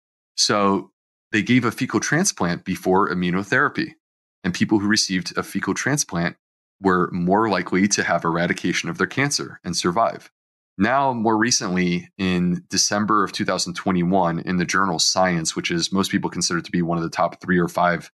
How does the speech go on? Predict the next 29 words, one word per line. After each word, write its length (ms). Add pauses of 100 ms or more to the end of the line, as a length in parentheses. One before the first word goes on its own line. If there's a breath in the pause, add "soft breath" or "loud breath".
(420)
um, 240
scientific 560
journals 320
out 240
there, 260 (480)
uh, 260
in 120
the 60
journal 220
Science 440
in 80
December, 580 (480)
they 480 (420)
looked 360
at 140
people's 360
diet, 380 (480)
and 480 (100)
they 280
separated 540
people 300
into 300
high 240
fiber 340
consumers 720 (500)
and 400
low 340
fiber 340
consumers. 680